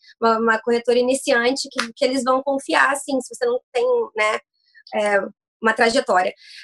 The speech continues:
Mas aí eu procurei qual que é a maior empresa de Nova York.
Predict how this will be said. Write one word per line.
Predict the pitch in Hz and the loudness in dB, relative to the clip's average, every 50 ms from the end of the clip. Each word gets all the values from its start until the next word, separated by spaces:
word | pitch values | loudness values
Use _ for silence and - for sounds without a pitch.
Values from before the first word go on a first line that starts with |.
| - _ | -20 _
Mas | - 254 262 262 262 277 | 0 2 4 4 4 4
aí | 269 269 277 294 330 | 2 2 2 0 0
eu | 359 370 370 | -2 -4 -2
procurei | - 370 370 403 415 392 302 247 | -4 -4 -2 0 0 2 0 0
qual | - - 285 302 320 | 0 0 0 0 0
que | - 370 330 | 0 -2 0
é | 302 302 | 0 2
a | 302 | 2
maior | 294 285 277 269 262 269 277 285 | 0 0 0 0 0 0 -2 -2
empresa | 294 294 294 285 277 262 254 254 254 254 247 | -4 -4 -2 0 0 0 2 2 0 -2 0
de | 233 262 | -2 -2
Nova | 254 247 247 254 240 | -2 0 0 0 0
York. | 240 214 185 196 196 _ _ 208 | 0 0 -2 -6 -6 _ _ -18